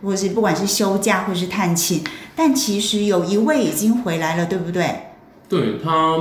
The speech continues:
Speaker 2: 本来
Speaker 1: 伟成可以跟我们说一下他的故事。
Speaker 2: 哦，他，他是，呃，他的工作，他是一个N G O组织的工作者。
Speaker 1: 嗯哼。
Speaker 2: 那，呃，他的那个时候是在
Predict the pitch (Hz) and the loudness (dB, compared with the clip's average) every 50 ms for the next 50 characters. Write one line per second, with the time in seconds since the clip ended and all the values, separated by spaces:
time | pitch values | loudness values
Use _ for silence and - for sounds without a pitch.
0 | 160 160 - - 196 190 208 233 233 247 294 277 233 226 254 262 254 247 220 214 | 0 0 0 0 2 2 2 2 2 2 2 2 0 2 2 2 2 2 2 0
1 | - 254 247 240 233 226 254 233 220 220 220 240 240 240 240 240 240 240 247 240 | 0 0 0 2 2 2 0 0 0 0 -2 -2 -2 -2 -2 -2 -2 -2 -2 -2
2 | - 214 190 180 175 165 156 156 - 240 233 214 - - 226 226 190 151 - - | 0 0 0 0 0 0 -2 -4 -2 -2 -2 0 0 0 0 0 0 -2 -4 -8
3 | - - - - - - 135 131 131 143 - - 185 185 185 190 190 196 202 202 | -12 -20 -20 -20 -18 -12 -10 -8 -8 -8 -6 -4 0 0 2 2 2 2 0 0
4 | 202 202 208 208 208 208 - - - - 220 220 220 - 214 196 175 151 139 123 | 0 -2 -4 -4 -6 -8 -10 -12 -6 0 2 2 2 2 2 2 2 2 2 2
5 | 113 - - 117 113 110 110 107 107 104 107 113 - - - - - - - - | 0 -2 -2 -2 0 0 0 0 -2 -4 -4 -6 -10 -12 -18 -20 -20 -20 -20 -20
6 | - - - - - 214 226 208 - 151 151 151 147 151 143 139 - - - - | -20 -20 -18 -6 -2 0 0 2 2 0 0 0 2 2 0 0 -2 -6 -12 -8
7 | - 165 170 170 170 160 143 131 110 123 117 113 110 113 120 123 117 120 113 113 | -4 -2 -2 0 0 0 0 0 0 0 0 0 0 -2 -2 -2 0 0 2 2
8 | 117 113 117 113 107 98 98 107 107 104 104 104 104 104 104 123 113 110 - - | 2 2 0 -2 -4 -6 -8 -6 -6 -6 -6 -6 -6 -6 -4 -4 -4 -4 -4 -6
9 | - - - - - - - - 202 196 196 196 143 208 208 214 220 - - - | -12 -14 -16 -20 -20 -12 -6 -2 0 2 2 4 4 4 4 4 4 4 2 2
10 | 107 110 104 107 113 - - - - - - - 120 117 113 110 110 107 104 104 | -2 -4 -6 -8 -10 -12 -14 -20 -20 -20 -14 -12 -8 -6 -6 -6 -4 -4 -4 -6
11 | 104 104 104 107 - - - - 135 135 139 139 139 139 139 135 131 120 117 113 | -6 -6 -8 -10 -10 -12 -6 -2 0 0 2 2 2 2 2 2 0 0 0 0
12 | 110 107 104 104 104 - - 120 160 170 160 147 143 - 131 120 123 123 123 - | -2 -2 -2 -4 -4 -4 -4 -4 -2 0 0 0 -2 -2 -2 -2 -2 -2 -2 -2
13 | 143 131 123 120 - - 127 120 117 110 110 107 104 | -2 -2 -2 -2 -4 -4 -4 -2 -2 -2 -4 -4 -6